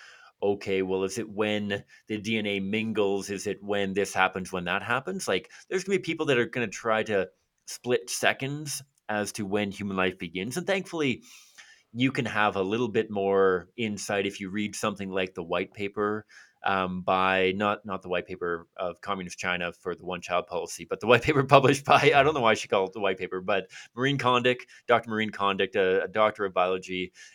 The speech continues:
and embryology at the University of Colorado, I wanna say, either University of Colorado or University of Utah. Incredible biologist. She's got a ton of incredible work published, but she's also done some very good stuff clarifying, um,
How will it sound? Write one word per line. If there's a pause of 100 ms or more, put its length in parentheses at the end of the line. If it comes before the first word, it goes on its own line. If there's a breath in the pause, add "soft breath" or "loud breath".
and
embryology
at
the
University
of (840)
Colorado,
I
wanna
say,
either
University
of
Colorado
or
University
of
Utah. (480 loud breath)
Incredible (260 loud breath)
biologist.
She's
got
a
ton
of
incredible
work
published,
but
she's
also
done
some
very
good
stuff
clarifying, (480 soft breath)
um,